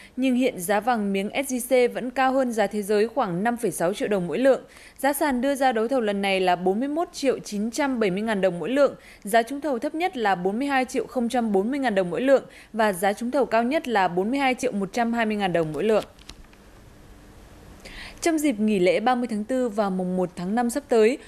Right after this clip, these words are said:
một số hãng xe khách cho biết là có kế hoạch tổ chức tăng chuyến liên tỉnh,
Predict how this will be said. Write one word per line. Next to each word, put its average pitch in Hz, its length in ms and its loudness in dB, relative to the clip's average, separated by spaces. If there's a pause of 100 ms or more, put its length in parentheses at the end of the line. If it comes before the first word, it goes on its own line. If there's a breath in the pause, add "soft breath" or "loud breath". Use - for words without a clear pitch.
(120)
một 254 100 0
số 220 220 -2
hãng 226 140 -4
xe 277 160 -2
khách 320 200 0
cho 285 120 -2
biết 302 300 -2
là 208 260 2
có 185 160 -4
kế 233 180 -2
hoạch 262 260 0
tổ 190 140 2
chức 302 280 -6
tăng 247 200 0
chuyến 208 260 0
liên 254 260 0
tỉnh, 220 260 2